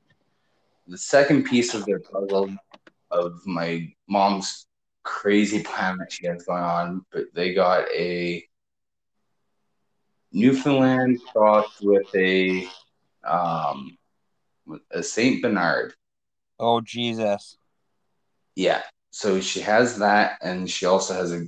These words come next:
Speaker 1: Great Pyrenees. So,
Speaker 2: <laughs>
Speaker 1: and next weekend, my sister and her boyfriend are going to be getting the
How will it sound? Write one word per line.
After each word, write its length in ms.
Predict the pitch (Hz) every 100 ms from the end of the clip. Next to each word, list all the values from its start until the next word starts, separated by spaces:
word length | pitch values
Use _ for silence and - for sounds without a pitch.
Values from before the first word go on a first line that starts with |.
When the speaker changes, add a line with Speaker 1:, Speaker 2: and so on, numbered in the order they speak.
| -
Speaker 1:
Great 320 | - 87 82
Pyrenees. 580 | - 90 80 67 64 -
So, 560 | - - 82 82 80 80 _ _ _ _ _ _ _ _ - - -
Speaker 2:
<laughs> 100 | 147 - 156 _ - _ _ _ _ _ -
Speaker 1:
and 460 | 98 98 98 95 85
next 340 | 113 131 -
weekend, 680 | 107 104 101 92 87 95 98 - - _ _ _ _ _ _ _ -
my 140 | 98
sister 640 | 95 - 131 - 101 92 92
and 80 |
her 240 | - 104 -
boyfriend 720 | 110 143 - 92 82 82 - _ _ _ _ _ _ -
are 100 | 95
going 240 | 98 95
to 60 | 90
be 140 | 90
getting 300 | 85 95 92
the 240 | 82 85